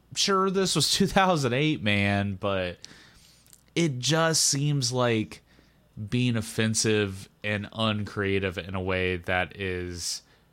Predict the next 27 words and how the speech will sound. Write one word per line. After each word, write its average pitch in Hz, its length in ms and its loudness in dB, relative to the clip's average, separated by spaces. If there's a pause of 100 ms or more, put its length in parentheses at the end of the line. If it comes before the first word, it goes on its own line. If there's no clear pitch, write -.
(600)
to 120 140 -2
be 107 200 0
like, 98 340 -2
"Mm, 143 840 2
look 131 200 2
at 123 100 0
me." 120 500 0 (200)
Not 170 220 2
like, 147 420 0 (160)
you 156 160 -4
know, 135 140 0
like, 123 180 2
South 151 400 0
Park 107 280 0
is 98 120 -2
the 98 60 -6
best 104 260 -2
example 101 440 -4
I 95 100 -4
could 90 120 -12
draw, 117 280 -4
because 101 300 -8
that 160 220 -2
at 107 120 -6
least 107 260 -2
is, 90 160 -8
like, 85 380 -4